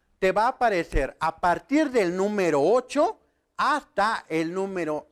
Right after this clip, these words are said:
ciento veintiséis, ¿bien? Que va a ser la diferente o el diferente número de fuente que vas a encontrar para poder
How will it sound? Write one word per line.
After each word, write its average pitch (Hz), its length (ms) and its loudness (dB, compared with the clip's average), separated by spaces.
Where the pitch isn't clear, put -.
ciento 208 580 -6
veintiséis, 123 800 -6
¿bien? 180 380 0
Que 180 140 0
va 160 160 2
a 180 60 0
ser 180 240 -2
la 190 180 2
diferente 135 640 -8
o 147 160 -4
el 127 100 -6
diferente 127 600 -10
número 180 500 -4
de 147 200 -2
fuente 170 460 -4
que 135 120 -6
vas 117 220 -2
a 143 40 -2
encontrar 160 520 -4
para 175 260 -2
poder 117 400 -6